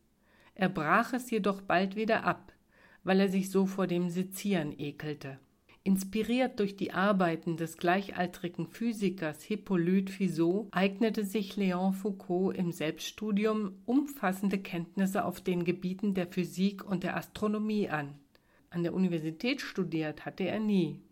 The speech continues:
Trotzdem wurde er zu einem vielbeachteten und geschätzten Gelehrten. Seit achtzehnhundertfünfundfünfzig war Foucault Mitarbeiter der Pariser Sternwarte.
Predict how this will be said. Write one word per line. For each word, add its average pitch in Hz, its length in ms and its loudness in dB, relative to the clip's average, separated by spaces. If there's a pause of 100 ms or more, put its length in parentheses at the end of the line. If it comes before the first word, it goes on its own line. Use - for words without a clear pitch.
(100)
Trotzdem 170 640 -2
wurde 175 300 0
er 165 140 -6
zu - 140 -6
einem 160 280 -6
vielbeachteten 190 1000 -2
und 160 180 -8
geschätzten - 640 -6
Gelehrten. 156 640 -2 (360)
Seit 190 220 2
achtzehnhundertfünfundfünfzig 185 1800 0
war 175 180 -2
Foucault 214 500 2
Mitarbeiter 208 720 2
der 190 140 0
Pariser 185 540 0
Sternwarte. 170 840 -2